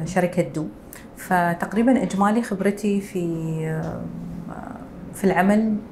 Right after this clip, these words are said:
أكثر عن اثناشر سنة. آه، بعدين قررت إن، آه،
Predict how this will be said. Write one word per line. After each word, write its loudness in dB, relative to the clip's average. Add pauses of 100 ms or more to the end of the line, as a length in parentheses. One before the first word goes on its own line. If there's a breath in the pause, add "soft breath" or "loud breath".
(340)
أكثر 0
عن 2
اثناشر -2
سنة. -4 (760 loud breath)
آه، 6
بعدين 6
قررت 6
إن، 6
آه، 2